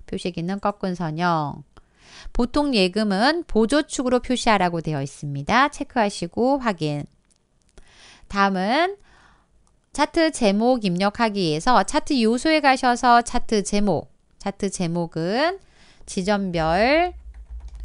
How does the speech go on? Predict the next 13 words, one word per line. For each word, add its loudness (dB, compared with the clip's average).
수-, -2
다시 -14
지점별 -4
뒤에다가 -6
커서를 -6
가-, -8
다시 -12
가-, -10
수정할게요. -2
지점별 -2
수신 -4
현황이라고 2
입력하시고 -6